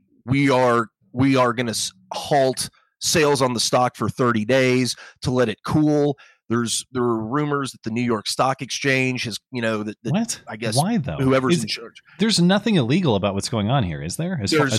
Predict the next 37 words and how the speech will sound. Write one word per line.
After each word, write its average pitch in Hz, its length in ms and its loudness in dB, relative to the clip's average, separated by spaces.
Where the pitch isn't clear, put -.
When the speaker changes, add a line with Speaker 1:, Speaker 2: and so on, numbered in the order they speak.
Speaker 2:
as 131 60 -10
Speaker 1:
there's 143 320 2
not. 131 500 0
There's 123 360 0
not, 139 520 2
and 117 220 0
they've, 110 240 -4
and, 123 240 -2
and 117 240 -6
people 160 320 -4
are 120 140 0
already 139 540 2
digging 127 500 -4
through 127 340 -8
the 107 80 -10
subreddits, 135 680 -4
and 113 200 -8
all 131 200 2
they 185 120 2
can 196 180 -6
find 147 420 0
is 120 140 -8
people 135 300 -8
saying, 120 420 -4
"Fuck - 520 0
Wall 185 320 2
Street 190 560 -6
and 113 320 -4
fuck - 400 -2
everybody 156 560 0
else. 123 380 -2
We 117 160 -4
are 110 100 0
buying 139 460 0
up 135 180 -6
this 143 160 -4
stock 123 480 -2